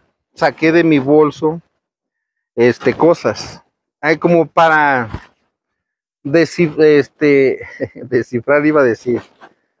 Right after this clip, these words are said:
Como para, <clears throat> eh, pues no sé, ver que, a ver cómo reaccionaba el muchacho.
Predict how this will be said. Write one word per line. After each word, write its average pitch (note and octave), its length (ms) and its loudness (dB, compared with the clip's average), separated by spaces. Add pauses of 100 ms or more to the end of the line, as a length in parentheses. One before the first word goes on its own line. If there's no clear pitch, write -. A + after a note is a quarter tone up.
(220)
Como D#3 320 0
para, C#3+ 540 0 (320)
<clears throat> C#3 680 -10 (1400)
eh, A#2 680 2 (480)
pues E3+ 160 0
no G#3 180 2
sé, F#3 400 0
ver E3 400 0
que, D#3+ 380 0
a A#2 100 -2
ver D#3+ 200 -2
cómo F3 160 -8
reaccionaba D3 440 -2
el D3 60 -4
muchacho. A2 560 -10